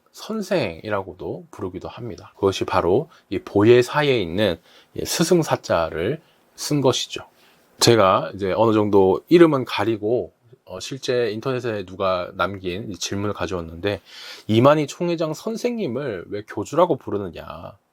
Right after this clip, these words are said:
자기가 뭐 신천지에 배운 내용과는 다르고 뭐 다른 이단들과는 다른데 어쩌고 저쩌고", 네, 이렇게 이야기합니다. 뭐 총회장이라고 하고 또 선생님이라 부른다는 것. 네, 이 호칭이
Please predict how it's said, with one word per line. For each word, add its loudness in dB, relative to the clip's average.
자기가 0
뭐 -2
신천지에 0
배운 -2
내용과는 -4
다르고 0
뭐 -12
다른 -6
이단들과는 -2
다른데 -4
어쩌고 0
저쩌고", -2
네, -8
이렇게 -12
이야기합니다. -6
뭐 -20
총회장이라고 -4
하고 -8
또 -8
선생님이라 -2
부른다는 -12
것. -20
네, -6
이 0
호칭이 0